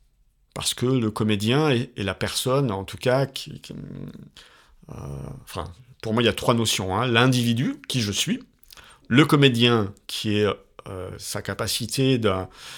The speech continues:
d'avoir, euh, un outillage, euh,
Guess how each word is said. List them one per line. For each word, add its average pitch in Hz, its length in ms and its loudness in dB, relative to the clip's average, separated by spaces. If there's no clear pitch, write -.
d'avoir, 101 540 -2
euh, 87 320 -6
un 113 400 0
outillage, 117 840 4
euh, 92 420 0